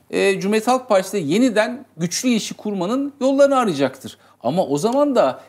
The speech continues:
İYİ Parti yani şimdi bir kere kaybettiği seçmen, "Aa, burada öyle oldu, ben şimdi geri döneyim buna vereyim." değil. Çünkü orada artık gücünü arkasına almış, yelkenlerini doğur-, e, doldurmuş, iktidara yürüyen bir Cumhuriyet Halk Partisi var.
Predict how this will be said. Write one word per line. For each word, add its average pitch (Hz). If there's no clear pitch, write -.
İYİ 170
Parti 185
yani 113
şimdi 131
bir 196
kere 226
kaybettiği 202
seçmen, 190
"Aa, 180
burada 175
öyle 185
oldu, 180
ben 160
şimdi 160
geri 175
döneyim 185
buna 156
vereyim." 185
değil. 160
Çünkü 220
orada 214
artık 196
gücünü 151
arkasına 156
almış, 180
yelkenlerini 175
doğur-, 151
e, 127
doldurmuş, 165
iktidara 170
yürüyen 208
bir -
Cumhuriyet 165
Halk 220
Partisi -
var. 80